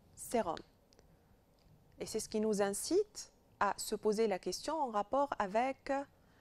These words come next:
l-, les acteurs que l'on peut retrouver au sein du sérum et qui sont à l'origine de cette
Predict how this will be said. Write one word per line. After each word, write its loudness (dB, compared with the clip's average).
l-, -4
les 2
acteurs 2
que 0
l'on 2
peut 0
retrouver 2
au 4
sein -2
du 0
sérum -2
et -2
qui -4
sont -4
à 2
l'origine -2
de -2
cette -6